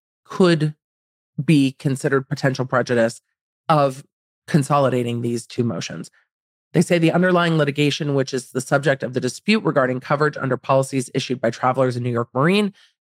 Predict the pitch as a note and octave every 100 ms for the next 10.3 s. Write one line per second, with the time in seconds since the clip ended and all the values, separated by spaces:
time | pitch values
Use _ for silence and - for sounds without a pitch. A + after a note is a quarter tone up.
0 | - C4+ A#3+ G#3 F3 E3 C#3+ C3+ - C#3+
1 | - D#3 D3 - C3+ C3 C3 B2+ B2 -
2 | - E3+ G3 A3+ B3 F3+ D#3 D3+ - D#3
3 | E3+ G3 G3 E3 D#3 - - C3+ - -
4 | C#3 D3 E3+ F#3 F3+ D3+ C#3+ - - A3+
5 | C4 C4+ - E3 D3 D3+ C#3+ C3 C3 C#3+
6 | C3+ - F3 F3+ E3+ F3+ D3+ F3 F#3+ E3+
7 | C#3 C3+ C#3 C3+ C3 - - G#3+ G3 C3+
8 | B2 - - - - G3+ - - F3 E3
9 | - E3+ D#3+ D#3 D3+ D3 D3 C#3+ - -
10 | D#3 D#3 _